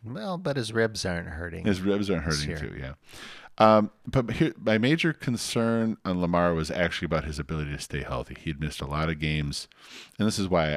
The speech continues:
Speaker 2: I, it's a take lock for me. And it, I don't, I don't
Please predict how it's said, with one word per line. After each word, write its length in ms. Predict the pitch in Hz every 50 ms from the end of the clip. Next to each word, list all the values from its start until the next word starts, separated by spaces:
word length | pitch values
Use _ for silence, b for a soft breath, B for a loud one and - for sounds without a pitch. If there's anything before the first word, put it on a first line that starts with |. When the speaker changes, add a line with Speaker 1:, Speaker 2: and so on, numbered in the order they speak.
| - -
Speaker 2:
I, 80 | 78 - -
it's 120 | 82 -
a 60 | - 76
take 300 | - - - 69 - -
lock 200 | 71 69 - -
for 100 | - 67
me. 100 | 67 67
And 100 | 71 73
it, 140 | 76 80 - -
I 80 | - 87
don't, 260 | 71 - 80 76 -
I 120 | - 82 76
don't 240 | 90 90 87 -